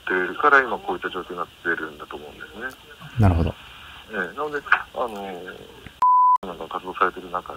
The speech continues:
Speaker 1: で、
Speaker 2: はい。
Speaker 1: これも決定的にこういう事件性でしょうみたいなものがあれば、
Speaker 2: はい。
Speaker 1: それは、あの、管轄する警察署なりに、まあ、提供していただいて、
Speaker 2: ええ。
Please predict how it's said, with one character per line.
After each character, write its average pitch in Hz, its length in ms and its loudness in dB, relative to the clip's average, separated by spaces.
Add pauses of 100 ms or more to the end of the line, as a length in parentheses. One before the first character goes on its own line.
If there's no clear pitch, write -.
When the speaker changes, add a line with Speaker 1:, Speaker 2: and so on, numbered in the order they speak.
Speaker 1:
で、 87 220 -4
Speaker 2:
は 107 140 6
い。 92 120 10 (680)
Speaker 1:
こ 131 60 -6
れ 123 60 -6
も 107 80 -8
決 95 220 -2
定 90 80 -10
的 98 160 -10
に 98 160 -10
こ 90 80 -12
う 90 60 -10
い - 20 -16
う 85 40 -14
事 85 80 -16
件 90 220 -10
性 90 80 -6
で 85 140 -14
し - 80 -10
ょ 80 80 -10
う 80 40 -14
み 80 120 -18
た 78 100 -16
い 78 100 -14
な 73 120 -14 (160)
も 113 100 -6
の 110 160 -6
が - 140 -2
あ 175 40 -2
れ 156 200 -4
ば、 - 200 -2 (540)
Speaker 2:
は - 160 6
い。 85 120 6 (340)
Speaker 1:
そ 107 80 -12
れ 101 60 -6
は、 90 80 -4
あ 87 40 -8
の、 78 240 -10 (340)
管 101 120 -2
轄 90 120 -6
す - 80 -12
る 82 60 -14
警 - 100 -10
察 85 160 -6
署 82 120 -12
な 78 120 -12
り - 80 -14
に、 78 260 -18 (680)
ま 92 80 -8
あ、 - 20 -14 (220)
提 - 140 -12
供 - 120 -4
し - 80 -8
て - 60 -18
い - 40 -18
た 82 100 -4
だ - 120 -4
い - 40 -10
て、 - 60 -16 (400)
Speaker 2:
え 85 340 10
え。 76 60 -4